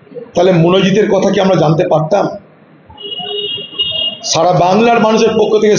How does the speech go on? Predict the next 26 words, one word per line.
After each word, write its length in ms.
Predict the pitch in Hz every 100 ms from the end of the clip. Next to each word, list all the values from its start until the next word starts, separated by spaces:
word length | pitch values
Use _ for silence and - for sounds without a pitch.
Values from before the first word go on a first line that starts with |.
| -
সালাম 260 | 170 196 233
ঠুকতে 280 | 202 202 214
চাই 140 | 202 190
আমি 100 | 175
সেই 240 | 180 220
মেয়েটাকে। 460 | 214 208 - 175 - - - - _ - _ - - -
তার 160 | 185 180
নাম 200 | 170 202 226
জানি 180 | 214 208
না, 100 | 196 190
পরিচয় 340 | 196 202 208
জানি 140 | 190 190
না, 100 | 170
কিন্তু 180 | 190 185
তার 120 | 185
দৃঢ়তা 320 | 175 190 208 196 - - - - - - - -
আমাদের 280 | 156 180 190
উদ্বুদ্ধ 400 | 175 156 175 185 196 190
করছে 280 | 170 - 95 92 - - - - - - - -
যে 180 | - 170
সে 240 | 156 196 208 226 226 - - - - -
এত 180 | 165 208
কিছু 160 | 202 208
অত্যাচারের 460 | 202 208 196 190 165
পরেও, 300 | 170 185 196 156 - - - - _ -
এত 180 | 160